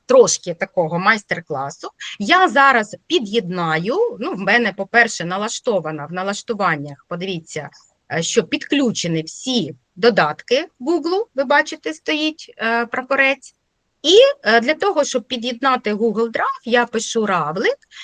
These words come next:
і ви бачите, з'являються саме додатки, які я буду під'єднувати. Я буду під'єднувати зараз Google Диск, е, тому що моя форма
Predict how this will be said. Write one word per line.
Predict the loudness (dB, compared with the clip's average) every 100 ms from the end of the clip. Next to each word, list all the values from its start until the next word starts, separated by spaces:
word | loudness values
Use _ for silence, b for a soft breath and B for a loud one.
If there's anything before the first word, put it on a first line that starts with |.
| B 2
і | 6 6
ви | 6
бачите, | 2 2 0 -8 -6
з'являються | -4 -2 4 6 6 2 -4 -4 -4
саме | -2 -2 -2
додатки, | -4 -4 -4 -8 -10 -4
які | -4 -4 -6 -4
я | 2 2
буду | 2 -2 0 -4
під'єднувати. | -4 -4 -4 -6 -8 -12 -12
Я | 0 2
буду | 2 0 -2
під'єднувати | -4 -2 0 0 0 -2 -4 -2
зараз | 2 2 0 -4
Google | -6 -2 -4
Диск, | -6 -10 -10 -10 -12 _ _ _ _ -20 B _
е, | 2 4 6
тому | 4 4 2
що | 0 0
моя | 0 2 4 4 0 -4
форма | 4 4 4 -4 -6